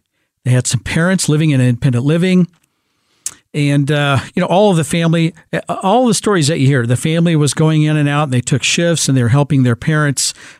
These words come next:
uh, in their independent living apartment. The independent living staff was going, again, going above and beyond,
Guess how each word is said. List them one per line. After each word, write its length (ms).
uh, 180
in 180
their 200
independent 480
living 220
apartment. 640
The 80
independent 580
living 400
staff 540
was 160
going, 400
again, 340
going 400
above 400
and 120
beyond, 580